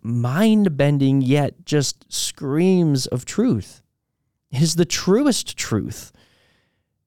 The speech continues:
because it is completely and utterly ingrained in us.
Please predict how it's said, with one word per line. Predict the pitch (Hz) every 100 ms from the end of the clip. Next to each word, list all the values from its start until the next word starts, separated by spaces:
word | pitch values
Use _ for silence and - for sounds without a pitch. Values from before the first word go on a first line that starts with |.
| _ -
because | 151 160 -
it | 185
is | 165
completely | - 156 - 180 185 156 175 170 -
and | 135 123 - _ _
utterly | 147 170 170 156 147 143 _ _ _ _ _ -
ingrained | 113 104 107 123 117 107 98 - _ _
in | 120 98
us. | - - -